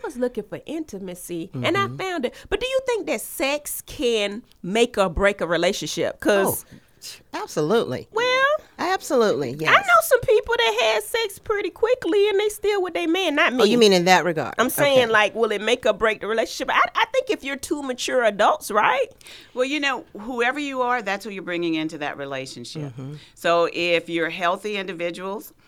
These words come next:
Speaker 3: and you're making that choice based upon, um, you know, not looking for what it's going to, uh, get you, you know, if you're both going in there with that,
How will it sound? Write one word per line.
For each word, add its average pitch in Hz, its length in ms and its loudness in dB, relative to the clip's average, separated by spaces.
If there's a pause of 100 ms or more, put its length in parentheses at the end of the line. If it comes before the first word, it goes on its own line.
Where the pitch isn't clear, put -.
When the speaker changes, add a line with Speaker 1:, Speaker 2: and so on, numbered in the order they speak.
(160)
Speaker 3:
and 160 260 2
you're 160 120 2
making 165 500 -4
that 170 280 -2
choice 180 600 -4 (580)
based 175 320 0
upon, 165 800 0 (100)
um, 147 640 0
you 160 120 -4
know, 151 80 -2
not 156 420 2
looking 165 480 -2
for 151 160 -8
what 151 240 -2
it's - 140 -8
going 147 300 -6
to, 139 540 -12
uh, 123 180 -6
get 147 360 -4
you, 208 260 -6 (600)
you 208 100 -6
know, 214 40 -2
if 208 100 -4
you're 226 60 -4
both 254 240 0
going 214 260 -2
in 233 240 -2
there 156 260 0
with 156 360 -6
that, 156 380 -2